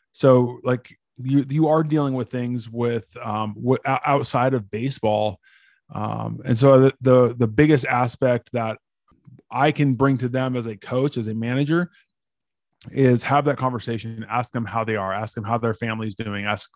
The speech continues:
them how things are at home, and, um, allow them to talk about it, give them the freedom and the, you know, the room to be able to speak about,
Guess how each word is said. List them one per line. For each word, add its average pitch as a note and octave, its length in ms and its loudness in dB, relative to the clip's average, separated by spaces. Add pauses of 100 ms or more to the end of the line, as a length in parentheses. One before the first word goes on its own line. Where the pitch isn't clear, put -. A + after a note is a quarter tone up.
them A2 320 0 (260)
how B2+ 140 4
things B2 280 6
are A#2 60 4
at A2 140 2
home, A#2+ 260 2
and, G#2+ 160 -4 (380)
um, G#2 180 -2
allow A#2+ 300 4
them B2 140 4
to A#2 60 -2
talk A#2 300 0
about G#2 260 -4
it, G#2 100 -10
give A2 120 -4
them A2+ 160 -2
the A2+ 140 -4
freedom A#2 480 -4
and G#2+ 180 -8
the, G#2 380 -6
you A#2 80 0
know, G#2+ 140 -2
the G#2+ 100 2
room A#2 280 2
to A#2 120 0
be A#2 120 2
able A2 180 -2
to G#2 60 -6
speak - 360 -6
about, A2 440 0